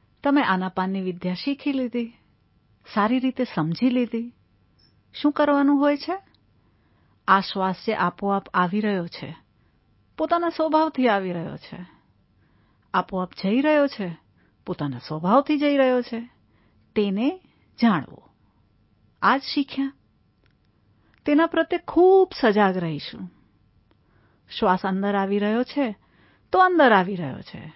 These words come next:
બહાર જઈ રહ્યો છે, તો બહાર જઈ રહ્યો છે. તેના પ્રત્યે સજાગ રહીશું. બસ આટલું જ કામ કરવાનું છે,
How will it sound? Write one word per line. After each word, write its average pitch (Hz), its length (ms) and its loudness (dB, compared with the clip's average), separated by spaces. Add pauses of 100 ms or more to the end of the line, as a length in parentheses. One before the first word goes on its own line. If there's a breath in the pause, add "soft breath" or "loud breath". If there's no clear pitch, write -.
(160)
બહાર 175 360 0
જઈ 285 200 2
રહ્યો 285 260 6
છે, 277 200 -4 (320)
તો 302 80 0
બહાર 302 320 6
જઈ 277 200 4
રહ્યો 247 260 0
છે. 247 180 -12 (1120)
તેના 240 240 4
પ્રત્યે 254 440 -2 (280)
સજાગ 202 420 4
રહીશું. 170 440 -10 (240)
બસ 370 200 2
આટલું 320 380 4
જ - 80 -12
કામ 302 240 4
કરવાનું 285 480 4
છે, 262 160 -8